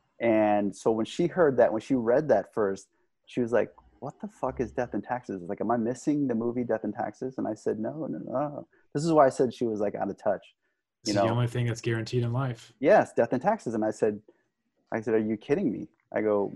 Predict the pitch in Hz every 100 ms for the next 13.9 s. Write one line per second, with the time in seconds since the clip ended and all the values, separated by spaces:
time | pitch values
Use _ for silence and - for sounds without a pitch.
0 | 101 - 117 120 - 131 123 117 127 120
1 | 110 104 123 131 107 101 107 113 117 110
2 | 101 - 123 160 - 104 101 95 101 95
3 | 95 104 _ _ _ - 107 120 - 127
4 | 101 107 107 98 117 127 104 104 101 -
5 | 107 107 101 98 95 - _ - 98 104
6 | 101 107 95 95 101 98 107 101 90 90
7 | 123 - 104 95 98 95 95 95 98 -
8 | 110 98 110 113 92 92 104 113 117 151
9 | 220 _ _ _ _ _ _ _ - 107
10 | 104 104 110 101 98 _ - 156 170 170
11 | 170 170 170 170 170 175 165 131 90 -
12 | - - 170 - 98 110 127 _ _ _
13 | _ _ _ _ _ 110 101 92 107